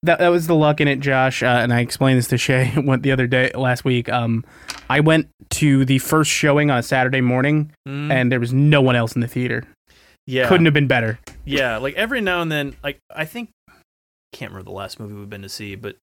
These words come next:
Speaker 2: like, yeah, yeah, you, you get those matinee times or the, like, the, the really off hours. Um,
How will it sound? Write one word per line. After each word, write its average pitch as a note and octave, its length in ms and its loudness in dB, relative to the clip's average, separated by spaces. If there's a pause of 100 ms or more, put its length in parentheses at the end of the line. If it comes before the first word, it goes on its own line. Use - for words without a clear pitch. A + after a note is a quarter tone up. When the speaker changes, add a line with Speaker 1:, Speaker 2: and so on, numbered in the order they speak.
Speaker 2:
like, G#2+ 200 -12 (720)
yeah, C#3+ 300 -4 (160)
yeah, E3 160 -2
you, D3 280 -6
you F#3 120 -10
get A3+ 180 -8
those F3+ 480 -4 (400)
matinee C3+ 500 -6
times A#2+ 600 -6
or A#2 100 -8
the, A2 320 -8
like, A2+ 160 -10 (140)
the, C3 100 -4
the A#2 200 -6
really A2+ 440 -6
off A2+ 320 -6
hours. A2+ 560 -8 (540)
Um, F#2 420 -12